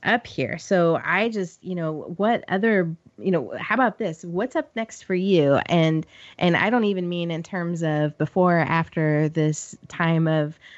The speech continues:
um, self-introspection and spiritual deepening comes to an end. Um, I just mean, what's, w-, you know, what great idea are you working with? What, what is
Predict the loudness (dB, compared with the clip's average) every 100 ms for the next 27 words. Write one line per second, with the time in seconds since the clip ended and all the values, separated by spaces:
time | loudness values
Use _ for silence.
0 | -14 -4 -2 0 -2 -6 -10 _ -12 -4
1 | -2 -2 -4 -6 -4 -4 -2 0 0 0
2 | 0 0 0 -2 -2 0 2 2 4 2
3 | 2 2 2 2 4 4 4 4 0 -12
4 | _ _ _ -20 -18 -10 -4 -4 -4 -2
5 | -2 -2 -2 -2 -2 0 -2 -4 -10 -6
6 | -6 -8 -4 -2 0 2 2 2 0 -2
7 | -2 0 -2 0 2 4 4 4 2 -2
8 | -4 -6 -6 -6 -4 -2 -2 -2 -6 -4
9 | -2 -4 -6